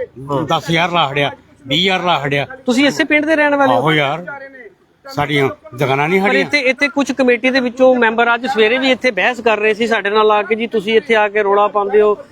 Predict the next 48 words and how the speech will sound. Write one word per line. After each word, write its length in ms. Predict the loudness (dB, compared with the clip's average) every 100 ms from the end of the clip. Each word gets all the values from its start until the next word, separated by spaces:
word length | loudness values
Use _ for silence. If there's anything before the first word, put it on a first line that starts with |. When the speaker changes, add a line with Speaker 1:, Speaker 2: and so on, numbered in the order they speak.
| -4
Speaker 1:
ਮੀਡੀਆ 300 | 0 2 2
ਵਾਲੇ 400 | 2 2 4 2
ਇਹ 40 | 2
ਕਹਿ 240 | 0 0
ਰਹੇ 120 | 0
ਨੇ, 60 | 0
ਮੀਡੀਆ 300 | 0 2 2
ਵਾਲੇ 200 | 2 0
ਕਹਿ 160 | -2 -2
ਰਹੇ 80 |
ਨੇ 60 | -2
ਕਮੇਟੀਆਂ 440 | 0 -2 0 -2
ਠੀਕ 320 | -2 0 0 2
ਨੇ, 220 | 0 0
ਕਮੇਟੀਆਂ 420 | -2 -2 0 0
ਗਲਤ 280 | 0 -2 0
ਨਹੀਂ 240 | 2 4
ਹਨ। 100 | 2 -4 -18 -10 -4
ਅਸੀਂ, 140 | -2 -4
ਕਿਉਂਕਿ 500 | -6 -6 -2 0 2
ਮੀਡੀਆ 360 | 2 2 2
ਦੇ 80 | 0
ਵਿੱਚ 240 | -2 0
ਲੋਕਾਂ 300 | 0 2 2
ਨੇ 60 | 2
Speaker 2:
ਕਮੇਟੀ 200 | 2 2
Speaker 1:
ਕਿਹਾ 180 | 0 -2
ਕਿ 120 | -4
ਕਮੇਟੀਆਂ 460 | 0 0 2 2 2
ਗਲਤ 280 | 0 2
ਨੇ, 180 | 2 2 -2 -18 -18 -4
ਕਮੇਟੀਆਂ 320 | 0 2 2 0
ਦੀ 120 | -2
ਵੀ 100 | 0
ਗਲਤੀ 420 | -2 0 0 0
ਹੈ। 300 | 0 0 -2 _ _ -4
Speaker 2:
ਕਮੇਟੀ 420 | -2 -2 0 0
ਦੀ 200 | 2 0
ਗਲਤੀ 460 | -2 -2 0 0
ਇਹ 220 | 0 2 2
ਹੈ 240 | 2 0 -8 -4
Speaker 1:
ਹੂੰ। 120 | -2 0
Speaker 2:
ਵੀ 160 | 0
ਜਦੋਂ 320 | 2 2 4 4
ਇਹਨਾਂ 320 | 2 2 0 -4 -14 -4
ਚੈਲੰਜ 280 | -2 -2 -4
ਕੀਤਾ 320 | -2 0
ਹੈ, 120 | 0